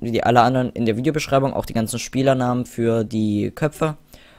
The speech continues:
Und wir klicken auf None. Damit steht im Chat, was gesetzt wurde. Und sobald ihr hier draufklickt, wird ein neuer Fisch da reingespawnt, der sich dann auch bewegt.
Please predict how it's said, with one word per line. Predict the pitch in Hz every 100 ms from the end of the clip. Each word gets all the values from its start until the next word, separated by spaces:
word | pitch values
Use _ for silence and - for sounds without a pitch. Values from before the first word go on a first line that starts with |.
| - -
Und | 131 131
wir | 127
klicken | 123 101
auf | - -
None. | 123 151
Damit | 127 113 107
steht | - 117
im | 110
Chat, | 107 143 135 -
was | 113 - -
gesetzt | 98 95 147 - 131
wurde. | 135 104
Und | 110
sobald | 110 117
ihr | -
hier | 95
draufklickt, | - 110 - 120 110 -
wird | 127 -
ein | 110
neuer | 107 110
Fisch | 107 113 -
da | -
reingespawnt, | 110 135 - 113 110 101
der | 104
sich | 107
dann | - 95
auch | 95 -
bewegt. | 90 87 85